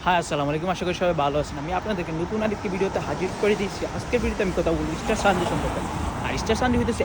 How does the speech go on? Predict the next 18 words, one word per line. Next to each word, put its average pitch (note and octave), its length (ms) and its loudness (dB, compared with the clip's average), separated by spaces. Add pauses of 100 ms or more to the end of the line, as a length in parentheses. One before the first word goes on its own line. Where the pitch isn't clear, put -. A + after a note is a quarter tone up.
(100)
এমন A3 280 4
একটা F#3 200 2
দিন, D#3 160 0 (420)
যে G3 300 4
দিনে, F#3+ 280 0 (300)
মানে, D#3 260 2
বড় E3+ 220 0
দিন F3+ 160 -2
আর D3 100 2 (100)
কি। D3+ 180 -4
এই F3 160 -2
দিনে F#3 200 -2
মানুষ E3 480 -4
অনেক D3+ 260 -2
কিছুই G3+ 320 -4
করে। G3 160 -4 (120)
আর C#3 180 -4 (140)
এই G3 160 -2